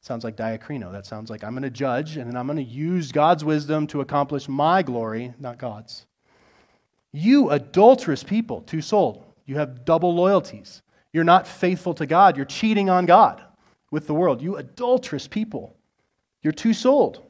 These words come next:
You're not committed to your one God. "You adulterous people, you do not, do you not know that friendship with the world is enmity with God? Therefore, whoever wishes to be a friend of the world makes himself an enemy of God.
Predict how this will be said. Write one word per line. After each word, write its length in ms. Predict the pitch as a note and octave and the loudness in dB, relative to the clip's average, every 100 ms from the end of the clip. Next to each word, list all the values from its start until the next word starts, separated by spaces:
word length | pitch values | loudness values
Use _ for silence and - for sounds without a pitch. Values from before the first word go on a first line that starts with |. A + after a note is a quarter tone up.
| _ _ _ _ _ _ _ _ _ | _ _ _ _ _ _ _ _ _
You're 100 | E3 | 0
not 200 | G3 A3 | 2 2
committed 340 | A3 G#3 G#3 - | 2 0 0 0
to 80 | |
your 100 | F#3+ | -2
one 140 | F3+ F#3+ | 0 2
God. 200 | G3 D3+ | 2 2
"You 120 | F#3+ | 2
adulterous 440 | D#3+ G3 F3+ F#3 | 2 0 0 -6
people, 320 | - G#3+ G#3+ D3+ | -4 -6 -4 -4
you 140 | D#3+ | -4
do 140 | F3+ | -2
not, 260 | G#3 G3 D3 | 0 0 -2
do 80 | G3 | -2
you 160 | A#3 | 2
not 180 | G#3+ G#3 | 4 4
know 180 | F3 F#3+ | 4 2
that 120 | F3 | 0
friendship 640 | - - E3 G3 - G#3 F#3 | -4 -2 -2 -2 -4 -4 -4
with 140 | E3 | -6
the 100 | D3 | -4
world 380 | B2+ C3+ E3 D#3+ | -4 0 0 0
is 100 | B2+ | -2
enmity 380 | C3+ D#3+ D#3+ D#3+ | -4 -4 -6 -6
with 160 | C3+ | -4
God? 360 | B2 A#2+ F3+ - _ _ _ _ _ _ _ _ _ _ | -2 -2 -2 -8 _ _ _ _ _ _ _ _ _ _
Therefore, 420 | D#3 F#3+ G3 G3 | 0 2 4 2
whoever 380 | F3+ F3+ G3 F3 | 4 4 4 2
wishes 460 | D3+ F#3+ - G3+ - | 2 0 -2 -8 -6
to 80 | |
be 100 | E3+ | -4
a 60 | C#3+ | -4
friend 260 | - E3+ F#3 | -2 -2 0
of 60 | |
the 80 | D3 | -2
world 320 | C#3+ F3+ D3+ | 2 2 2
makes 180 | D3+ D3 | 0 -2
himself 340 | D3+ D#3+ D#3+ | -4 0 0
an 120 | C#3 C3 | 0 -2
enemy 460 | E3+ A#3+ C4+ E3+ | 2 4 4 2
of 120 | A#2+ | 0
God. 340 | A#2+ G2+ E2 | -2 -6 -8